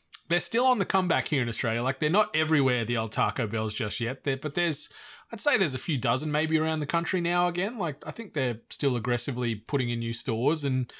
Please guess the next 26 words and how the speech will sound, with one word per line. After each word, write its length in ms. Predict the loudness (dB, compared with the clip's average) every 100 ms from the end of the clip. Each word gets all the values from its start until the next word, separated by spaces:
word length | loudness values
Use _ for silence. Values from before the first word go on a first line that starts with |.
| -20 -20 -20 -20 _ _ -10
for, 340 | 0 2 2 2
for 160 | 2
low 220 | 6 6
cost, 580 | 8 8 6 4 -8 -14 -16 _ -4
run 180 | 2 2
of 80 | 4
the 60 | 2
mill 540 | 4 4 4 2 -2 -6
Mexican 400 | -4 -4 -2 -2
food, 240 | -2 -4 -4
you 60 |
can't 260 | 0 2 4
really 220 | 2 2
beat 240 | -2 -2
it. 160 | -2 -4
Like, 240 | -8 -4
it's, 180 | -6 -6
it's 160 | -10 -4
pretty 240 | 0 0
cost 300 | 4 2 2
competitive. 800 | -4 -2 0 0 0 0 -4 -10
The 80 | -10
food 540 | -4 2 4 6 4 0
you 80 |
get 260 | -2 -2 0
is 300 | -2 -4